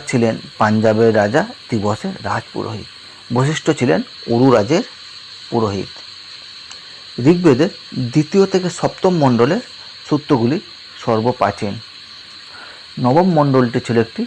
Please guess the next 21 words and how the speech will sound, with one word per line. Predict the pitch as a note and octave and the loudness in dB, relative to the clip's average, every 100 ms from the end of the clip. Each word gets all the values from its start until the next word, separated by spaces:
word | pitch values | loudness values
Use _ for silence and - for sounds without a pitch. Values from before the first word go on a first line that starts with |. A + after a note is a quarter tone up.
| - | -6
পৃথক | A2+ F#3+ - - - | -4 -4 -4 -10 -6
সংকলন, | - A#2 A2+ F#2+ F2+ - - | -4 -2 -2 -4 -8 -16 -12
যা | A2+ A2 | -6 -4
পরবর্তীকালে | G#2 A2 G#2+ - G#2+ A#2 B3+ - - | -2 -4 -4 -6 -4 -4 -4 -12 -10
ঋগ্বেদে | A2 A#2 A#2+ - B3+ - - - - | -10 -8 -8 -8 -10 -16 -20 -18 -6
সংযোজন | G#2+ G2+ G2+ G#2+ | -4 -4 -6 -6
করা | G#2 E2+ | -6 -6
হয়েছে। | G#2+ G2+ - - - - - - - - - - - - - - - - - - - - - - - - - - - - - - - - C#3+ | -6 -8 -10 -14 -20 -20 -20 -20 -20 -20 -20 -20 -20 -20 -20 -20 -20 -20 -20 -20 -20 -20 -20 -20 -20 -20 -20 -20 -20 -20 -20 -20 -20 -14 -8
দ্বিতীয় | A#2+ D3 F#3 F#3 | -2 0 4 4
থেকে | F#3 C3 E3 E3+ | 4 0 -2 -2
সপ্তম | C3+ - E3 | -4 -2 -2
মণ্ডলে | E3 D#3 B2+ A#2+ B2+ | 0 2 2 2 0
কবি | B2+ A#2 | 0 2
হিসাবে | C#3+ B2+ G2+ D3 A#3+ - - - - - - | 0 0 -2 -2 -6 -14 -20 -20 -20 -18 -2
পাওয়া | A2 A2 | 0 2
যায় | A#2 A2 - | 0 0 -4
ছয়টি | - C#3+ C#3+ | 0 0 0
গোত্রের | B2 A2 - A2+ G#2+ | -2 -4 -2 -2 -2
নাম, | F2 G#2 - - - - - - - - - - - - - - | -4 -8 -14 -20 -20 -20 -20 -20 -20 -20 -20 -20 -20 -18 -16 -4
গৃহস্মদ, | A#2+ C3 - C#3 C3+ C#3 - - | 2 2 0 0 0 0 -4 -12
বিশ্বামিত্র, | - A#2 - B2+ B2+ A#2+ - B2+ | -6 -6 -2 0 0 -2 -2 -2